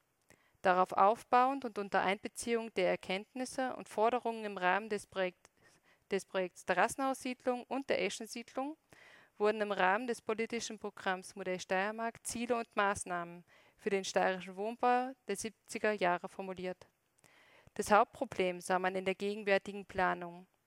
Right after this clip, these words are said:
Diese, ich zitiere, „lässt den persönlichen Wünschen der Wohnungssuchenden keinerlei Raum und trägt sehr oft selbst Mina-,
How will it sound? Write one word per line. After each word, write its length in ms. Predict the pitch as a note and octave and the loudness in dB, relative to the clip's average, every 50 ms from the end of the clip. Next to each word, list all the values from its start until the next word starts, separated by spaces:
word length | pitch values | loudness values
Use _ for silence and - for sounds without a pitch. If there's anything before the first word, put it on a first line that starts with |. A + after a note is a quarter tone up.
| - - _ _ _ _ _ _ | -20 -20 _ _ _ _ _ _
Diese, 300 | - A3 A#3+ A#3+ - A#3+ | -6 -6 -4 -2 -2 -2
ich 160 | G#3+ G3 - | -2 -2 -4
zitiere, 560 | - - - - - A#3 A#3+ A#3+ B3+ B3 B3 | -10 -14 -14 -8 -4 -2 -2 0 0 0 0
„lässt 260 | A#3+ A3 G#3 G3+ - - | 2 4 2 2 2 0
den 160 | A3+ A3 - | -4 -2 0
persönlichen 640 | - G#3+ G3+ G#3 A#3 B3 C4 C4+ C4 B3+ C4 B3 A3+ | -2 -2 0 0 0 0 0 -2 -4 -4 -6 -4 -4
Wünschen 320 | B3 B3 A#3+ - - G3+ | -4 -4 -4 -6 -4 -2
der 160 | G3 F#3+ F3+ | 0 0 0
Wohnungssuchenden 840 | F#3+ G3+ G#3+ G#3+ G#3 - - - G3+ F#3 - G3 F#3 F3+ F3+ F3 - | 0 -4 -4 -6 -8 -8 -6 -6 -6 -6 -6 -6 -8 -8 -8 -10 -6
keinerlei 460 | - - G3 G3+ G3+ G3+ G3 F#3+ F#3 | -2 -2 0 0 2 2 2 2 2
Raum 400 | F3+ F#3 F#3 F3 F3 F3 F3 F3 _ - - - _ _ _ | 2 2 0 0 0 -4 -10 -16 _ -20 -20 -20 _ _ _
und 120 | - G3+ - | -16 -14 -8
trägt 360 | - - - G3+ - _ - | -4 -4 -4 -4 -6 _ 0
sehr 200 | - A3+ A#3 - | 2 4 4 4
oft 220 | B3 A#3+ - - | 2 0 -4 -4
selbst 420 | - - G3 F#3 F3+ - - - - | 0 2 2 2 0 -2 -8 -10 -8
Mina-, 280 | G3+ G3 F#3+ F#3+ F#3+ | -6 -2 0 -2 -2